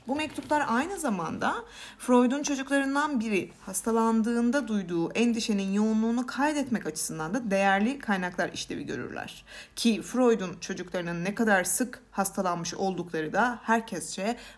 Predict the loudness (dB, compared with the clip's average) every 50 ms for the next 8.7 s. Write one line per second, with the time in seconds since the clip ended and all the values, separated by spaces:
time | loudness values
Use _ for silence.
0 | 0 4 6 6 6 6 4 0 -4 -6 -4 -2 -2 -2 -2 -4 -10 -10 -8 -8
1 | -8 -6 -8 -10 -12 -12 -16 -20 -20 -20 -20 -20 -18 -18 -18 -18 -18 -18 0 4
2 | 6 6 8 8 4 2 0 -2 -2 0 0 2 2 2 0 0 -4 -8 -6 -2
3 | 0 2 2 2 2 0 0 0 0 -2 -4 -2 -2 0 2 4 4 4 2 2
4 | 2 2 2 4 4 4 4 2 0 -2 -2 -2 0 0 0 0 0 2 2 2
5 | 0 0 -2 -4 -6 -6 -6 0 2 2 2 2 2 2 2 2 2 0 -2 -2
6 | -2 -2 0 -2 -2 -4 -4 0 2 2 2 2 0 -2 -2 -4 -4 -4 -4 -6
7 | -6 -4 -4 -4 -4 -4 -4 -4 -4 -4 -2 -2 -2 -2 -2 -2 -2 0 2 4
8 | 4 4 2 2 0 0 2 2 2 4 4 4 2 2